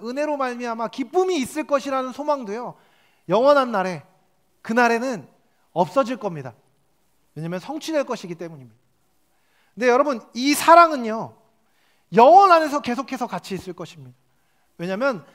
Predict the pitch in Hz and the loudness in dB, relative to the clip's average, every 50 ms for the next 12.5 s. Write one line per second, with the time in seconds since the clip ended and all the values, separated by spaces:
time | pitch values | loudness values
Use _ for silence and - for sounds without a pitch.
0 | _ _ - 175 196 220 202 240 233 226 208 202 269 294 302 294 285 269 269 262 | _ _ -8 -8 -4 0 4 4 4 4 4 0 -2 -2 -2 -2 -4 -4 -8 -8
1 | - 262 277 269 247 233 208 185 208 208 180 - _ _ _ _ - 226 240 254 | -4 -4 -4 -4 -4 -6 -8 -8 -8 -12 -12 -12 _ _ _ _ -2 0 2 2
2 | 277 285 277 277 269 269 240 262 294 294 294 294 285 277 285 269 - 254 285 277 | 2 0 -2 -2 -4 -6 -4 -2 0 0 0 -2 -2 -4 -4 -6 -4 -4 -2 -2
3 | 269 269 277 269 - - 349 339 330 330 311 302 - 269 240 247 220 262 247 220 | -2 -4 -6 -12 -12 -10 -8 -4 -2 0 2 2 0 0 -2 -4 -4 -4 -4 -6
4 | - - - _ _ - - 220 277 320 339 349 - 330 302 311 311 302 320 339 | -6 -14 -20 _ _ -2 4 6 6 6 6 4 -2 -2 0 0 0 -2 -2 -6
5 | 320 320 320 302 294 262 277 269 262 254 196 220 202 214 214 226 202 180 185 202 | -6 -6 -4 -4 -4 -4 -4 -8 -8 -8 -12 -12 -10 -8 -6 -6 -6 -4 -2 -4
6 | 196 196 196 185 175 - 196 - 196 175 - 190 175 - 208 180 - _ _ _ | -4 -4 -4 -8 -10 -10 -12 -12 -12 -12 -12 -14 -14 -14 -14 -14 -14 _ _ _
7 | _ - 240 226 185 226 190 220 233 247 226 190 202 220 214 196 208 202 175 180 | _ -10 -10 -10 -10 -10 -12 -10 -10 -8 -8 -6 -2 -2 -2 -2 -2 -2 -2 -2
8 | 208 247 254 240 220 208 196 214 190 170 - 180 156 156 143 139 139 196 202 208 | -2 -2 -2 -2 -2 -4 -4 -6 -8 -10 -10 -14 -14 -14 -14 -14 -12 -12 -12 -10
9 | 196 170 139 123 120 113 123 _ _ _ _ _ _ _ _ _ _ _ _ _ | -12 -12 -14 -16 -20 -20 _ _ _ _ _ _ _ _ _ _ _ _ _ _
10 | _ _ _ _ _ _ _ _ _ _ _ _ _ _ _ - 220 302 349 330 | _ _ _ _ _ _ _ _ _ _ _ _ _ _ _ -2 4 6 6 8
11 | 285 320 359 359 359 359 311 - - - 294 294 359 370 359 339 311 320 294 330 | 6 6 2 2 2 0 -2 -2 -2 -2 2 4 4 4 2 2 -2 -2 -2 -2
12 | 320 330 302 254 247 254 175 123 113 | -2 -2 -2 -4 -6 -8 -10 -14 -16